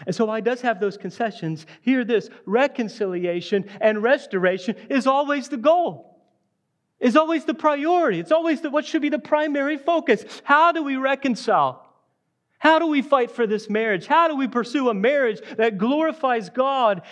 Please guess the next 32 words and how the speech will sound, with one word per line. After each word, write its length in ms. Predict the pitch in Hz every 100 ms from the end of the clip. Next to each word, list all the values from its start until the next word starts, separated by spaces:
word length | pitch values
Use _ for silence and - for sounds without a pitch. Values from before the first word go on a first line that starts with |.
| -
in 100 | 240
its 160 | 240
original 500 | 240 226 262 - 247
intent? 260 | 247 254 233
How 280 | 208 311 330
do 80 |
we 140 | 269 240
do 180 | 190 269
that? 260 | 226 156
That 300 | 220 285 320
is 340 | 330 254 262 262
our 320 | 220 214 214
focus. 640 | - 233 233 233 185 - - _ -
We're 220 | 196 202
aiming 460 | - 269 311 226 151
always 760 | - 269 302 240 143 127 131
at 240 | - 175 170
reconciliation 960 | 196 240 240 - 233 180 165 156 185
and 240 | 185 175 175 - -
restoration. 840 | 202 202 254 262 285 - 180 - - - _ _ _ _ _
But 80 | 165
then 100 | 196
that 120 | 240 262
also 340 | 320 320 262
begs 240 | 196 220
the 80 | 208
question, 380 | 208 233 240 202
well, 140 | 214
how 400 | - - 247 285
in 160 | 262 214
the 120 | 185
world 880 | 175 175 175 226 220 175 160 170 156